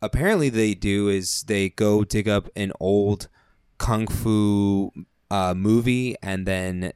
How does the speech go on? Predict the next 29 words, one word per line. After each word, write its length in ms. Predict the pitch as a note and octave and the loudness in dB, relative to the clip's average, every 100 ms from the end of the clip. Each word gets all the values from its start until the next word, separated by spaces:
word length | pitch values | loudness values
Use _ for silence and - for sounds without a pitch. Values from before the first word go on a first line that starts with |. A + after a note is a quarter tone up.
| - | -6
they 180 | F#2+ | -4
will 420 | F2+ F#2 F#2 F2+ C2+ | -2 -2 -2 -2 -4
screen 520 | - - G2+ G2+ F#2+ | -4 -2 -2 -2 -2
it 200 | F2 - | -4 -4
in 160 | G2 F#2+ | -6 -4
an 80 | F2+ | -4
actual 400 | F2 - F2+ E2+ | -6 -4 -4 -2
movie 280 | F2 F2+ | -2 -2
theater. 460 | F2+ F2 D#2+ D#2+ E2 _ - _ _ | -4 -4 -4 -6 -8 _ -20 _ _
And 420 | - E2+ D#2+ D#2+ - | -8 -6 -6 -8 -10
a 80 | - | -6
lot 220 | F2+ F#2 F#2 | -2 0 0
of 180 | F#2 | -2
Kung 220 | - G2+ F#2+ | -4 -4 -4
Fu 180 | G2+ | -4
geeks, 380 | F2 A2+ A2 - | -2 0 0 0
a 80 | F#2+ | -2
lot 180 | F2+ F2 | -2 -2
of 80 | - | -4
film 220 | - F#2+ | -4 -4
geeks 460 | F#2+ F#2 F2+ - - - | -4 -6 -4 -4 -6 -6
are 140 | F2 | -6
in 120 | F2+ | -4
there, 260 | E2+ E2+ E2 | -4 -6 -6
and 400 | - D#2+ D2+ D#2 - | -10 -12 -10 -12 -14
they're 300 | - E2 D#2+ | -10 -8 -6
a 60 | D#2+ | -6
great 560 | D#2 D2+ D2+ - - - _ _ _ - | -4 -4 -6 -8 -8 -10 _ _ _ -8
audience. 640 | D2+ D2 D#2 - - - | -6 -4 -8 -10 -12 -12